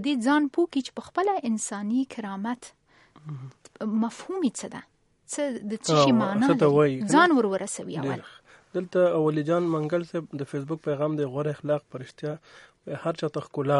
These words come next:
Speaker 2: ورکوي.» نو څوک چې
Speaker 1: مهم.
Speaker 2: ښه اخلاق لري، هغه خپله ښه ښایسته ښکاره کېږي. او همدا شانتې د فیسبوک نه علاوه ډېر پیغامونه چې موږ ته د ټلیفون د لارې راځي،
Speaker 1: مهم.
Speaker 2: نو داسې به کوو چې د تقسیم به یې کړو.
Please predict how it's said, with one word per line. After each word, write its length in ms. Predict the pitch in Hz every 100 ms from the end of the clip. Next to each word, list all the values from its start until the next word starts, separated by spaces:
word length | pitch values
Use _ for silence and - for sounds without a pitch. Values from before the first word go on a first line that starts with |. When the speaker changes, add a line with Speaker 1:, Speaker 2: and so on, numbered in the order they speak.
| 127
Speaker 2:
ورکوي.» 300 | 117 - 123
نو 120 | 131 156
څوک 120 | 147
چې 80 | 220
Speaker 1:
مهم. 140 | 202
Speaker 2:
ښه 100 | 180 151
اخلاق 340 | 151 160 -
لري، 160 | 160 156 147 240 139
هغه 140 | 139
خپله 280 | 131 - 156 143
ښه 100 | 151 -
ښایسته 280 | 135 - 147
ښکاره 240 | - 139 131
کېږي. 240 | 143 143 147 _ - - - - -
او 680 | 147 143 143 143 143 139
همدا 180 | 139 156 147
شانتې 400 | 160 147 156 147
د 100 | 143 -
فیسبوک 480 | 151 156 180 -
نه 160 | 165 156 147
علاوه 260 | 147 160 151
ډېر 180 | 175 165
پیغامونه 360 | 147 147 156 151
چې 120 | - 147
موږ 120 | 147 139
ته 60 |
د 60 | 135 139
ټلیفون 280 | 139 190 180
د 40 | 165
لارې 160 | 147 139
راځي، 220 | 131 151 - -
Speaker 1:
مهم. 280 | 220 196 190 151
Speaker 2:
نو 80 | 147 151
داسې 140 | 160 175
به 40 | 170
کوو 140 | 196 196
چې 60 | - 165
د 40 | 160 156 151 143 - _ _ - -
تقسیم 300 | 151 - 190
به 60 | 135
یې 60 | 117
کړو. 100 | -